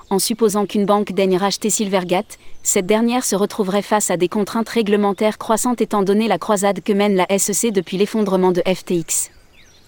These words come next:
Soulignons également que deux cents millions de dollars circulent actuellement sous forme d'actions privilégiées, une somme importante qui devra être négociée par un potentiel acheteur, ce qui complique encore davantage les choses. Enfin, au vu de la vitesse à laquelle la situation de Silvergate se dégrade,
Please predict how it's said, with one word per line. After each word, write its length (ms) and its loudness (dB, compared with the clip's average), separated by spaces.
Soulignons 540 2
également 460 2
que 100 -4
deux 140 2
cents 180 2
millions 300 4
de 80 0
dollars 320 2
circulent 400 -2
actuellement 440 0
sous 140 -4
forme 320 0
d'actions 340 -2
privilégiées, 600 -2
une 140 0
somme 240 2
importante 500 0
qui 140 -6
devra 320 2
être 180 -2
négociée 460 2
par 180 0
un 80 4
potentiel 480 0
acheteur, 480 0
ce 160 -4
qui 160 -4
complique 380 0
encore 300 2
davantage 460 0
les 120 -2
choses. 340 -2
Enfin, 420 0
au 80 2
vu 160 0
de 80 2
la 120 4
vitesse 380 -2
à 60 0
laquelle 300 0
la 100 2
situation 560 0
de 80 -2
Silvergate 600 -2
se 160 -2
dégrade, 500 0